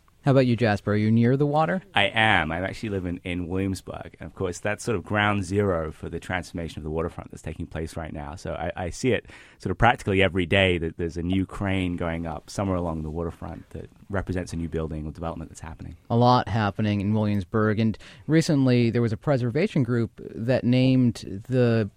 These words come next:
Speaker 1: industrial waterfront in Brooklyn as an endangered place.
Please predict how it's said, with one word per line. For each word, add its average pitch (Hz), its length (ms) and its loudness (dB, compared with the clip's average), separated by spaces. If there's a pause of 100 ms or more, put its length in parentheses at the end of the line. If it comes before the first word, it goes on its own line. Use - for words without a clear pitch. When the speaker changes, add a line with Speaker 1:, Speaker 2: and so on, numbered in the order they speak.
(120)
Speaker 1:
industrial 135 540 4
waterfront 135 460 2
in 117 100 2
Brooklyn 117 380 2 (360)
as 120 420 2
an 131 120 2
endangered 135 480 4
place. - 560 -6